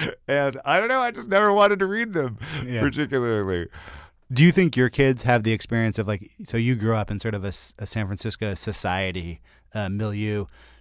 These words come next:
Speaker 2: Do you think your kids have the, um, the idea that they're growing up with, like, a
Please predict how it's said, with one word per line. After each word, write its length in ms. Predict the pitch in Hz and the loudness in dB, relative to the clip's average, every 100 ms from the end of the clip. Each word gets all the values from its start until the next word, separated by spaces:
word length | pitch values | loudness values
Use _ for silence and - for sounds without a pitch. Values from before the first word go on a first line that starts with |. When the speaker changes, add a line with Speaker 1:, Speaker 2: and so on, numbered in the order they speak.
| - | -4
Speaker 2:
Do 60 | |
you 80 | 131 | -2
think 180 | 139 131 | 0 0
your 120 | 131 | 0
kids 300 | - 131 123 | 0 -2 0
have 280 | 120 117 98 | 2 0 0
the, 300 | 113 110 101 - _ - | -4 -4 -6 -12 _ -6
um, 480 | 120 107 104 95 - | -2 -2 -4 -6 -10
the 380 | 123 127 117 113 | -4 -2 -2 -2
idea 400 | - 117 110 117 | -4 -4 0 -2
that 140 | 107 92 | -2 -4
they're 140 | 113 | -6
growing 400 | 98 113 107 107 | -4 -2 -2 -2
up 200 | 104 101 | -4 -4
with, 160 | 101 - | -8 -6
like, 160 | 95 | -8
a 240 | 95 87 | -6 -6